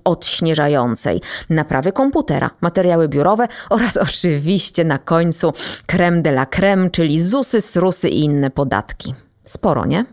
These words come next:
A tak wydawało się, że generalnie będzie fajnie. Czyli generalnie trzeba sobie w tym momencie powiedzieć, że nasza cena, cena zabiegu stylizacji paznokci, obojętne jakiego, nie ma znaczenia, musi to wszystko w sobie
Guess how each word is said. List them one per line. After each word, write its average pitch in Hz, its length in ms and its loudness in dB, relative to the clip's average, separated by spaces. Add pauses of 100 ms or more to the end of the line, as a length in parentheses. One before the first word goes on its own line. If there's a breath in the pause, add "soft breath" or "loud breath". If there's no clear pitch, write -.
(140)
A - 60 -6
tak - 240 -4
wydawało 359 440 2
się, 247 140 -2
że 226 100 0
generalnie 170 480 2
będzie 139 260 -2
fajnie. - 600 -6 (720)
Czyli 220 220 0
generalnie 151 720 -2
trzeba 170 240 -2
sobie 156 200 -4
w - 80 -8
tym 151 140 -4
momencie 147 400 -2
powiedzieć, 139 540 -6
że 151 100 0
nasza 170 380 -2
cena, 131 440 -4 (280)
cena 175 460 0 (260 loud breath)
zabiegu 175 480 0
stylizacji 147 600 -2
paznokci, 127 680 -6 (100)
obojętne 208 500 0
jakiego, 180 360 0
nie 139 100 0
ma 127 100 -2
znaczenia, 147 420 -2 (180 loud breath)
musi 180 680 0
to 151 100 -4
wszystko - 600 -4 (120)
w - 60 -12
sobie 143 400 -2